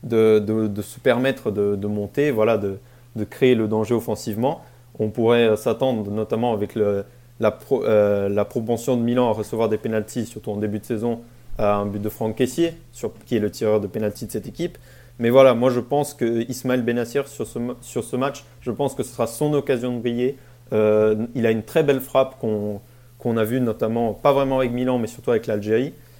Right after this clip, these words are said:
Et, euh, et je pense qu'avec l'espace qu'il va avoir au sein de, de cette équipe, au, au sein de cette défense de,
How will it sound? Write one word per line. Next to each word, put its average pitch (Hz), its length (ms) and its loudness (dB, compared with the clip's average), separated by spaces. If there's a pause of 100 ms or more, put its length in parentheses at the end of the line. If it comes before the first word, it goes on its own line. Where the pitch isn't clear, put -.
(420)
Et, 120 160 4
euh, 107 260 6
et 107 80 2
je 104 80 -4
pense 135 240 -4
qu'avec 107 380 0 (320)
l'espace 127 520 2
qu'il 120 160 -6
va 117 120 0
avoir 117 260 0
au 104 80 -2
sein 117 220 -6
de, 104 260 -2 (220)
de 110 60 -14
cette 113 260 -8
équipe, 117 420 -6 (100)
au, 117 280 0
au 113 100 -2
sein 135 160 -4
de 117 100 -2
cette 117 240 -10
défense 113 380 -4
de, 107 320 -2